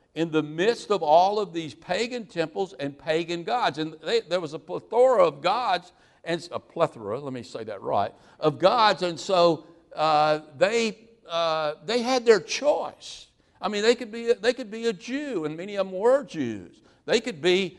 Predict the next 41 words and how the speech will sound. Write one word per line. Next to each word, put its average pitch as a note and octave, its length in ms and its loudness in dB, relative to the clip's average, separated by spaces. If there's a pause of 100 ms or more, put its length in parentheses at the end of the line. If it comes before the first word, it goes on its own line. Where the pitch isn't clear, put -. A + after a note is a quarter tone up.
you D#3+ 100 -4
know, G3+ 240 0
worship F3+ 520 0
Zeus, E3+ 580 0
or B2 60 -6
they E3+ 140 -6
could A3 120 -14
worship G3+ 360 -4
the A3+ 140 -14
emperor. G#3+ 340 -4
There A3 180 -2
was G3+ 200 -2
all C#4 480 4
sorts B3+ 460 2
of G3 240 -8
choices, A3+ 540 -6 (440)
uh, D#3+ 200 -2 (380)
that, E3 280 -2
that D#3+ 240 0
they G#3 160 4
could G3+ 320 0
make, A3+ 380 -2 (160)
and E3+ 180 2
they A#3+ 200 4
had G#3+ 180 6
made G3+ 240 4
the F3 100 -2
right G3+ 480 4
choice, E3 460 0
and E3 140 2
they F#3+ 180 2
had A#3 180 -2
chosen E3+ 540 4
to F#3 100 -6
worship C#3+ 560 -2
the F3+ 80 -6
one C#3+ 460 2 (200)
who D3+ 360 6
is C#3+ 360 -4
holy E3 600 2 (180)
and C3 300 -4